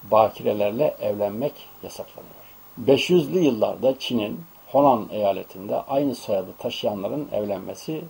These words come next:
yasaktı. Yani düşünün, bir ülkede kişilerin soyadları aynıysa onlar asla evlenemiyor. Aynı şekilde Müslüman olan bazı eski Türk geleneklerini sürdüren göçmenlerde akrabalar arası evlilik yasak. Akrabalar denince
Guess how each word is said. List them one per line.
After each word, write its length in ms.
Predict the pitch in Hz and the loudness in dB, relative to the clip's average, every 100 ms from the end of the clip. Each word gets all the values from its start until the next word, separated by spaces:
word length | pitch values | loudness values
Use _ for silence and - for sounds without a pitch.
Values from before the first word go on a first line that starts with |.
| - | -6
yasaktı. 500 | 113 - 82 - - - - - - 107 | -6 -6 -12 -16 -20 -20 -20 -20 -18 -8
Yani 220 | 95 87 - | -8 -8 -12
düşünün, 400 | - 92 117 147 - | -14 -10 -8 -8 -2
bir 160 | 123 113 | -2 0
ülkede 560 | 107 - 92 117 - - - | -4 -6 -2 0 0 0 -10
kişilerin 440 | 117 110 113 104 | -10 -2 0 0
soyadları 520 | - 107 98 - 95 | -2 2 2 2 -2
aynıysa 600 | 101 107 92 - 139 151 - - - | 0 -2 -4 -2 0 0 -2 -8 -6
onlar 320 | 95 110 - | -4 -4 -6
asla 340 | - - 110 | -6 -6 -2
evlenemiyor. 560 | 104 98 98 87 - - - | -2 -2 -8 -10 -14 -18 4
Aynı 240 | 131 180 | 6 6
şekilde 440 | 170 147 107 98 104 | 2 -4 -4 -2 0
Müslüman 420 | 110 - 120 165 | -2 -4 2 6
olan 260 | 131 98 - - 120 | 6 4 -6 -4 4
bazı 300 | 113 120 135 | 4 4 -2
eski 440 | - 113 - 113 | -4 -6 -8 -6
Türk 260 | - - - | -4 -6 -4
geleneklerini 800 | 90 90 - 98 95 107 151 127 | -6 -6 -10 -10 -8 -2 -2 -4
sürdüren 560 | - 117 101 90 113 147 - 113 | -10 -8 -6 0 0 -2 -8 -4
göçmenlerde 840 | 104 - 92 90 90 104 135 156 - | -4 -4 -10 -8 -10 0 2 2 0
akrabalar 680 | 110 - 104 101 101 117 147 - | -4 0 2 4 4 4 2 -2
arası 320 | 101 - - | -8 -6 -10
evlilik 440 | - 95 117 127 | -10 -10 -12 -14
yasak. 240 | - - - - - - | -16 -16 -20 -20 -20 2
Akrabalar 680 | 131 - 120 113 113 110 104 | 2 10 10 12 12 10 6
denince 520 | 107 101 101 135 180 | -4 -6 -4 -2 -2